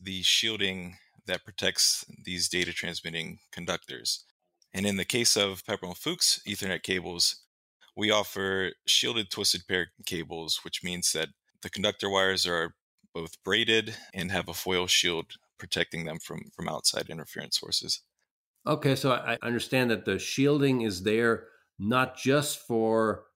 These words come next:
Speaker 2: the better transmission quality, the signal quality, but also has a mechanical benefit to the cable.
Speaker 1: Yeah, to some extent. I think it's mostly the cable jacket that's offering the physical resistance,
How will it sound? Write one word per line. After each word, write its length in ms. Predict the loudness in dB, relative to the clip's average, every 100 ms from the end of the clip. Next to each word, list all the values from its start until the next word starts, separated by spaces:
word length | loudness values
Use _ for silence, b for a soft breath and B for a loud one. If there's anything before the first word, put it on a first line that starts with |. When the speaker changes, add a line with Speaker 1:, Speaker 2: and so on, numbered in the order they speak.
| _ -2
Speaker 2:
the 220 | -2 -2
better 540 | -2 0 4 4 2 -2
transmission 800 | -4 0 0 4 4 6 4 2
quality, 420 | 0 0 0 0
the 60 |
signal 380 | 2 4 6 4
quality, 320 | 2 0 2
but 140 | 2 2
also 500 | 2 4 4 4 4
has 200 | 0 2
a 60 |
mechanical 800 | 2 2 2 2 2 2 2 0 _ _ _ _ _ 2
benefit 460 | 4 4 2 -4
to 100 | -4
the 100 | -6
cable. 360 | -2 -2 -2 -8 _ _ _ _ _ _
Speaker 1:
Yeah, 160 | -2 0
to 120 | 2
some 200 | 2 2
extent. 440 | 0 0 0 -4 _ _ _
I 60 | -2
think 260 | -2 -4 -8 -12 _
it's 260 | -2 0 0
mostly 320 | 0 0 0
the 120 | 0
cable 320 | 0 0 -2 -4
jacket 460 | 0 2 2 -4 -4
that's 180 | -2
offering 380 | -2 -2 -4 -6
the 100 | -8
physical 380 | -8 -6 -6 -6
resistance, 680 | -4 -2 0 -2 -2 -4